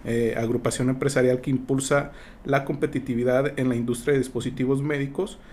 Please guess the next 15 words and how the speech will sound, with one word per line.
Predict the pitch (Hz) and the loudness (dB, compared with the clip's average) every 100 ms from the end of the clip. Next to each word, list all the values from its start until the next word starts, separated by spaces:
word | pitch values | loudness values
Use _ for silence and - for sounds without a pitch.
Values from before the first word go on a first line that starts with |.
| - - - - | -20 -20 -18 2
desde | 139 139 147 | 4 6 6
donde | 147 143 | 6 4
dirige | 143 131 131 | 4 2 2
el | 135 | 0
Centro | 139 131 143 | 0 0 2
de | 139 | 2
Innovación | 127 120 113 131 | 2 0 0 0
Industrial | 139 123 113 123 123 | 0 -2 -2 -2 0
para | 127 | 2
el | 117 | 2
Desarrollo | 110 - 120 123 | 0 -4 0 4
de | 127 | 4
Dispositivos | 127 - 117 113 123 120 | 2 -4 -6 -4 -2 -2
Médicos. | 117 113 113 113 110 - - - - | -2 -4 -6 -8 -12 -14 -20 -20 -12
Además, | - 117 120 139 - | -6 -2 0 0 -2